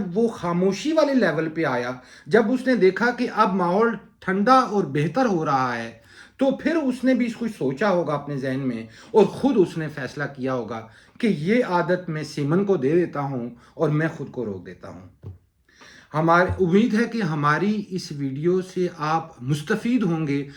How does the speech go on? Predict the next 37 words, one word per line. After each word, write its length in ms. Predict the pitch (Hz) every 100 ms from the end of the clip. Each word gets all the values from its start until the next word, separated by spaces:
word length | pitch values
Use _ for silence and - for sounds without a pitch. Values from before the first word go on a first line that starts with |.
| - -
آپ 340 | 170 220 247
کے 100 | 311
ساتھ 300 | - 226 226
بھی 180 | 202 247 185
اگر 240 | 185 220 196
اس 180 | 180
طرح 240 | - 202 202
کا 200 | 202 196
کوئی 420 | 196 190 185 165 - _ _
پیرنٹنگ 500 | 143 143 156 180 202
ایکسپیرینس 560 | 180 - 170 165 175 165
ہے 80 | 170
تو 120 | 165
وہ 140 | 160
ہمارے 240 | 135 139 143
ساتھ 220 | 170 147
ضرور 320 | 120 123 170
شیئر 340 | - - 156
کیجیے 460 | 135 131 113 135 123
گا۔ 260 | 123 117 - _ _ - - -
اگلے 380 | 139 135 202 311
پیرنٹنگ 540 | 262 240 220 202 196
ایکسپیرینس 520 | 185 - - 147 156 147
تک 260 | 135 131
کے 80 | 139
لیے 360 | 113 113 113 110 _ 147
ہم 120 | 165
سب 300 | - 208 -
کی 100 | 202
طرف 320 | 139 123 107
سے 320 | - 120 113 - _ - - -
اللہ 240 | 135 147
حافظ۔ 580 | 147 131 - 113 101 - _ _
اللہ 200 | 143 131 147
تعالیٰ 300 | 143 117 107 107 _ _ _
آپ 440 | 123 127 147 147 -
کا 240 | 117 110